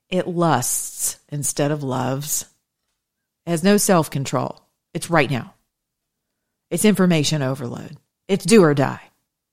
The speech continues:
And in case you haven't noticed, we do live in a time when some, some in the medical field, and, and anthropologists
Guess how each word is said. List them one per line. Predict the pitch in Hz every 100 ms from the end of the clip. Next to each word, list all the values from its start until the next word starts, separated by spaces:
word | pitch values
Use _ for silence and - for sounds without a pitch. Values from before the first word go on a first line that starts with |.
| _ _ _ _ _ _ _ _ _ - _
And | 190
in | 202
case | 233 269
you | 269
haven't | 220 160
noticed, | 190 196 175 175
we | 185
do | 220 302
live | 185 190
in | 185
a | 139
time | - 208 196 139 139 131 _ _ _ _
when | 170 165 160 151 -
some, | - - 269 294 170 160 190 _ _ _ _ _ _ _ _ _ _ _ _ _ _ _ - - _ _ _ _
some | - 285
in |
the | 269
medical | 196 180 170
field, | 160 147 139 131 139 156 _
and, | 165 -
and | - - - 180 190
anthropologists | 185 175 151 139 135 214 -